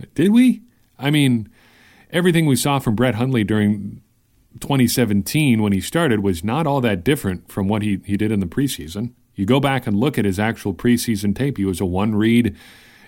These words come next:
and go and run quarterback. The difference was playing against second and third and fourth stringers, that first read was open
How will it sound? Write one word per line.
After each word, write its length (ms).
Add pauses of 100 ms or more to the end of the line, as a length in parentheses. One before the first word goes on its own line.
(100)
and 220
go 560
and 180
run 500
quarterback. 560
The 80
difference 340
was 580 (1300)
playing 320
against 340
second 300
and 180
third 220
and 120
fourth 220
stringers, 460
that 180
first 380
read 320
was 200
open 400